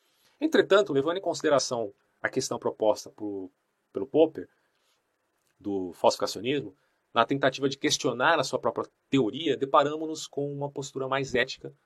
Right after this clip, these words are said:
do fazer filoso-, do fazer científico, tá? Bom, aí a autora resume aqui o final, a gente vai finalizar também junto com ela, tá? "Nesse sentido,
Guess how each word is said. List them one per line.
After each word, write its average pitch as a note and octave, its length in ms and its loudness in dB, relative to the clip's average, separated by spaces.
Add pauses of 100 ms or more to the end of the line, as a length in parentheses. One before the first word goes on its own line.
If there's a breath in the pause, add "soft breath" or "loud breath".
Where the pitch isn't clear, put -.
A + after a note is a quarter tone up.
(180)
do B2 80 -20
fazer B2 280 -2
filoso-, C3+ 400 -6
do A2+ 160 -6
fazer A#2+ 220 -4
científico, - 640 -12 (400)
tá? E2+ 160 -12 (1400 soft breath)
Bom, G3+ 260 10 (120)
aí G#3+ 440 6
a E3+ 60 8
autora D3 320 4
resume C3 360 -2
aqui A#2 140 -10
o A2 40 -8
final, C3 380 2
a - 40 -6
gente - 180 -16
vai G2+ 120 0
finalizar G2+ 380 -10
também G2+ 300 -8
junto G#2+ 180 -14
com - 100 -10
ela, - 160 -12
tá? - 220 -4 (1040)
"Nesse B3 200 4
sentido, G3+ 540 2